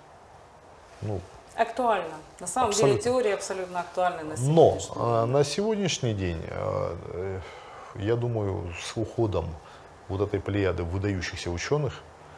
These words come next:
Speaker 1: выдающихся преподавателей, это не красные слова, это действительно так, э, на их место пришли люди с несколько иными установками,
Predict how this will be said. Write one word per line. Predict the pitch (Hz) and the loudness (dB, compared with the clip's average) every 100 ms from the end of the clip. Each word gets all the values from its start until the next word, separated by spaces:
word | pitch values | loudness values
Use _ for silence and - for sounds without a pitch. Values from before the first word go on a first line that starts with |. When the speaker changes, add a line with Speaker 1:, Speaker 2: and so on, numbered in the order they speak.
| - - - | -20 -16 -4
Speaker 1:
выдающихся | 92 104 95 - - - - | 0 2 0 -4 -6 -6 -6
преподавателей, | 90 - 90 117 160 - - | -8 -4 0 2 0 -2 -8
это | - - | -8 -8
не | 87 | -4
красные | 85 131 - 95 | 4 4 4 -4
слова, | - 85 82 | 0 0 0
это | 82 - | -2 -6
действительно | 82 80 160 143 - | -6 -4 -6 -4 -6
так, | - - - - - - - - - - - - - | -6 -12 -18 -20 -20 -18 -18 -20 -20 -20 -20 -20 -14
э, | 87 78 - - - - - - - - - | -12 -12 -14 -18 -20 -20 -20 -20 -20 -16 -6
на | 113 | -2
их | 139 - | -2 -2
место | 156 151 - | -2 0 -2
пришли | 98 107 - 123 | -2 -4 -4 -2
люди | 117 143 139 127 104 - - - - - - - - - - - 113 | -2 0 2 4 2 0 -16 -20 -20 -20 -20 -20 -20 -20 -20 -18 -14
с | 104 - | -10 -4
несколько | 127 - - - | -4 -4 -8 -6
иными | 127 131 110 90 | -2 0 0 -2
установками, | 87 - 113 160 - 95 82 | -4 -4 -2 -2 -2 -4 -6